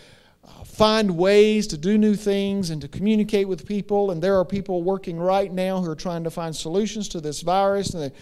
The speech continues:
we got leaders trying to figure out a way to keep it from spreading. You know, that's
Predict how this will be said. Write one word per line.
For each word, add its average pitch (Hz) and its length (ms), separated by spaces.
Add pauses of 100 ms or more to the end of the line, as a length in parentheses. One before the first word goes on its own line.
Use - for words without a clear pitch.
(300)
we 175 120
got 156 220
leaders 220 420
trying 185 260
to 160 60
figure 170 280
out 160 120
a 151 60
way 208 440
to 180 140
keep 175 240
it 143 120
from 139 160
spreading. 208 560 (280)
You 190 120
know, 185 100
that's 190 260